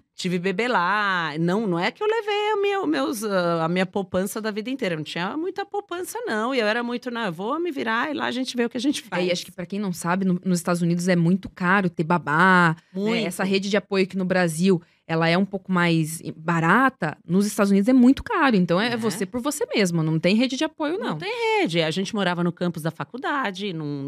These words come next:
Speaker 1: num apartamento minúsculo. Depois a gente foi mudando. Então foi uma experiência muito boa, assim, de construção.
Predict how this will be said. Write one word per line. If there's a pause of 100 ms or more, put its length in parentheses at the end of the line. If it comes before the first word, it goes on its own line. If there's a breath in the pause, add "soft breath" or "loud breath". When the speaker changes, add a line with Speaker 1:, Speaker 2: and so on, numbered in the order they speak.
Speaker 1:
num
apartamento
minúsculo. (220)
Depois
a
gente
foi
mudando.
Então
foi
uma
experiência
muito
boa,
assim,
de
construção.